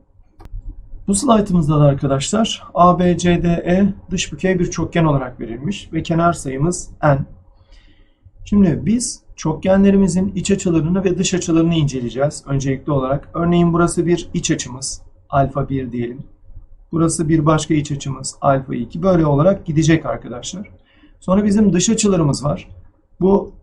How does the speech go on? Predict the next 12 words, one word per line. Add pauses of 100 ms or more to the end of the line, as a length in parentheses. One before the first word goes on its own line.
(360)
iç
açıları
yüz
seksen
dereceye
tamamlayan
dış
açılarımız
da
var. (120)
Örneğin
burası